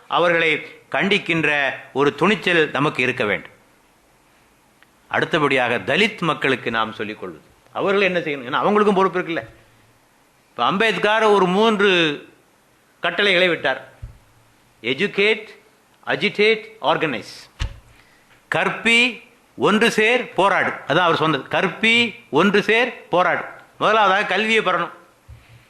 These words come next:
அவர் சொன்னது. அரசாங்கம் எத்தனையோ சலுகைகள் கொடுக்குது அவங்களுக்கு, இருந்தாலும் முன்னேற வேண்டிய அளவுக்கு அவர்கள் இன்னும் முன்னேறவில்லை. அவர்கள் ஒன்றை உணர்ந்து கொள்ள வேண்டும்.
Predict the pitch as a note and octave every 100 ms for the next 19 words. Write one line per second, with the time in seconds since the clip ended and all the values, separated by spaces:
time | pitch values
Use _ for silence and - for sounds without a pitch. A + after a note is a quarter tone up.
0 | _ C3+ D3 D#3 E3 C#3 - _ _ A#2
1 | - - - - _ _ _ _ _ _
2 | - _ - D#3+ G#3 B3 B3 B3 A3 A#3
3 | B3 G#3 A#3+ A#3+ A3+ G#3 A#3+ A3+ G#3 G3+
4 | C#3+ G2+ - _ _ C3 E3+ G#3 G#3 G#3+
5 | A3+ F3+ - _ _ _ _ _ D3+ G3
6 | G#3 G3 F#3+ F3+ F3 F3+ F3 D3+ D3 D3
7 | C3+ C3+ C#3 B2 G#2+ A2 - _ _ _
8 | - - _ _ A#2+ C3+ B2+ D#3+ D#3 C#3+
9 | G3 F3 D3 A#2+ G#2 C#3+ E3+